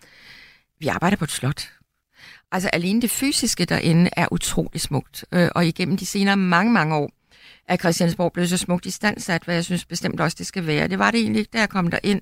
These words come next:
Der synes jeg, der var nogle mangler. Men det har man gjort igennem de senere år. Det er jo ufattelig smukt sted at arbejde. Og der er jo en ånd og en atmosfære, som, som jeg holder rigtig meget af. Øh,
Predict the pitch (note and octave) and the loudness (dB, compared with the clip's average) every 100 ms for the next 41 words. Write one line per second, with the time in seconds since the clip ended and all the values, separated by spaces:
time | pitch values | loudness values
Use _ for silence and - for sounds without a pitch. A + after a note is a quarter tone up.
0 | - F#3 F#3+ F3+ F3+ F3 E3 F#3 F3+ D#3 | -4 -8 -8 -10 -6 0 0 2 0 -2
1 | - F3+ - - - - F#3+ F#3+ A#3 A#3 | -4 -6 -8 -18 -18 -10 0 2 4 2
2 | G3 G3+ G#3 - - G3 G3+ F#3+ G3 G#3 | 0 2 2 0 -4 -2 -2 -2 -4 -2
3 | G3 G3 D3 F3+ F#3+ G3 - A3 A3 F#3+ | 2 2 2 2 0 0 -2 -2 -2 -4
4 | - E3+ - E3 D#3+ D#3 D#3 E3+ - - | -4 -6 -4 -2 0 2 0 0 0 -4
5 | - - - _ G3 F#3 F3+ A#3 A#3 G3 | -10 -20 -20 _ -2 2 2 2 0 -2
6 | - A#3 G#3 G3 G3 F#3 - F3+ F3 G#3 | 2 0 2 0 -2 -4 -2 -2 0 0
7 | A#3+ - G3 F3+ G3 F3+ F#3 F3+ F3+ F#3+ | 0 -2 -2 -2 -2 0 2 2 0 -2
8 | G#3 F3+ F#3 F3 E3+ - _ - - - | 0 2 4 2 0 -8 _ -20 -20 -20
9 | - _ - G3 | -20 _ 0 2